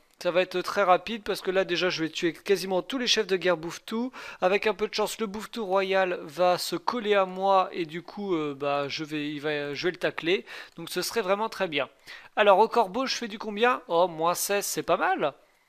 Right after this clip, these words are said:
C'est pas mal du tout. Panoplie Prespic, c'est pas mal. Hop. Allez, venez tous autour de moi. Là je peux tuer les,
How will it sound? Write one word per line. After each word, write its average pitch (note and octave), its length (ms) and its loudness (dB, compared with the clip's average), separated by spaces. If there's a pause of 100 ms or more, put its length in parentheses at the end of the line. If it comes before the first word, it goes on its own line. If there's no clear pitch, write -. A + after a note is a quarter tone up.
(800)
C'est F#3 220 -6
pas G3 120 6
mal F3+ 140 4
du G3 140 -4
tout. C#4+ 240 -2
Panoplie F3+ 400 -2
Prespic, F#3+ 480 -6
c'est - 160 -6
pas F3+ 140 2
mal. G#3+ 340 2 (680)
Hop. A3+ 580 -2 (1500)
Allez, E3 400 2 (300)
venez F#3 320 0
tous G#3+ 300 -6
autour G3+ 280 0
de F3 120 -2
moi. F#3 420 4 (340)
Là F3+ 140 2
je E3+ 100 -2
peux F#3+ 220 -4
tuer F#3 400 0
les, G#3+ 320 -4